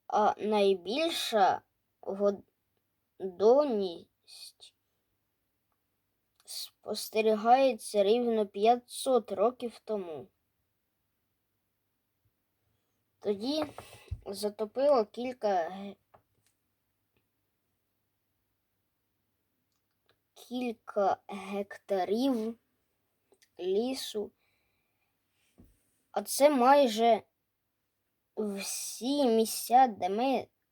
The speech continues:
з вами живемо. Ось радісно оглянув слухачів, сподіваючись, що вони теж розділять його захоплення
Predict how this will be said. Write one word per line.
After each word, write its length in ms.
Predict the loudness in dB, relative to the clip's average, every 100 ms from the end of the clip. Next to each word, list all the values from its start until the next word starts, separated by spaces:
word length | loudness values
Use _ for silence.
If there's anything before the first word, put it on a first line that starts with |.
| -14
з 220 | -12 -6
вами 440 | 2 4 6 4
живемо. 760 | -2 -2 2 4 4 2 -2 -6 _ _ _ _ _ _ _ _ _ _ _ _ _ _ _ _ -12
Ось 540 | -2 0 0 -2 -12 -8
радісно 1000 | 2 8 8 6 -4 -4 -8 -6 -4 -8 _ _ _ _ _ -6
оглянув 680 | -4 0 6 6 6 0 -2
слухачів, 960 | -2 -2 -2 -4 -10 -12 -8 -6 -6 -10 _ _ _ _ _ _ _ _
сподіваючись, 1300 | -20 -16 -16 -16 _ -6 -2 2 4 2 0 -8 -6 -6
що 260 | -4 -2
вони 280 | -2 -2 -4
теж 540 | -6 0 2 2 -2 -18 _ _ _ _ _ _ _ _ _ _ _ _ _ _ _ _ _ _ -10
розділять 840 | -8 -8 -10 -6 -2 0 -2 -6
його 320 | -8 -6 -6
захоплення 960 | -8 -12 -10 -6 -6 -8 -12 -12 -14 -16